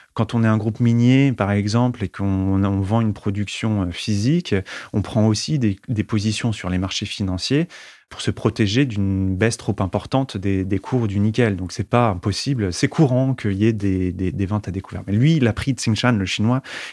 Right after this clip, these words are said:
il a pris des positions massives. Et les appels de marge ont augmenté pour tout le monde. Pour tous ceux qui avaient des positions, euh,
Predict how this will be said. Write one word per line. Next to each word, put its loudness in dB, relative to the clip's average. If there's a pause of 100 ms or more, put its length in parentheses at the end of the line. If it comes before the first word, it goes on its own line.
il 0
a 0
pris -2
des -2
positions 2
massives. 0 (640)
Et 6
les 2
appels 4
de 2
marge 2
ont 2
augmenté 2 (480)
pour -6
tout 2
le 4
monde. 2 (400)
Pour -14
tous -2
ceux 0
qui -2
avaient 4
des 0
positions, 0
euh, 0